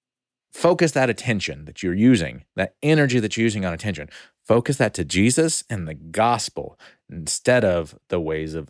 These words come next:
old. It's really easy for us to try to go back, just like it is for them, was for them. It's really easy for us. Now, two to four. "For since the message declared by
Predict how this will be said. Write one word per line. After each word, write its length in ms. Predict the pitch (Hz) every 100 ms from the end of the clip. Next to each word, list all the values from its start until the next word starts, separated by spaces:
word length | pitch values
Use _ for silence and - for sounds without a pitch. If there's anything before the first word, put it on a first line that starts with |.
| _
old. 500 | 78 69 60 - - _ _ _ _
It's 120 | -
really 300 | 104 156 165
easy 280 | 156 135 135
for 200 | - 113
us 100 | 95
to 100 | 98
try 220 | - 113
to 80 | 107
go 140 | 95
back, 360 | 85 101 80 -
just 220 | - 87
like 140 | 104 110
it 120 | -
is 280 | 107 117 - -
for 120 | -
them, 360 | 165 170 131 135 -
was 160 | 180
for 100 | -
them. 360 | 156 160 139 147
It's 240 | - - -
really 220 | 92 107
easy 160 | 123 139
for 180 | 170
us. 300 | 180 131 - - - - - - _ -
Now, 80 | 71
two 120 | 170
to 60 |
four. 240 | 160 113 - _ _ _ _ _ _ _ -
"For 140 | 113
since 360 | - 170 190 -
the 120 | 151
message 480 | 131 127 127 117 110
declared 420 | - - 104 104
by 400 | 82 85 87